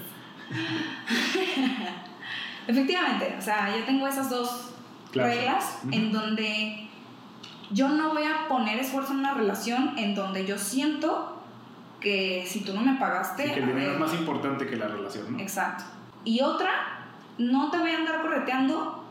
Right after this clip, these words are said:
Speaker 1: porque, o sea, aparte, o sea,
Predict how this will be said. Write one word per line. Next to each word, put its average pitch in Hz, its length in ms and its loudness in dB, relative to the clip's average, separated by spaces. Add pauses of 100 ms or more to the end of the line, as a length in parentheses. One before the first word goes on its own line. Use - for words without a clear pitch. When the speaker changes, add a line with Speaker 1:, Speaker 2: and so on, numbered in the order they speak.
(460)
Speaker 1:
porque, 190 1080 0 (840)
o 185 120 0
sea, 165 360 -2
aparte, 214 640 0
o 202 40 -2
sea, - 420 -2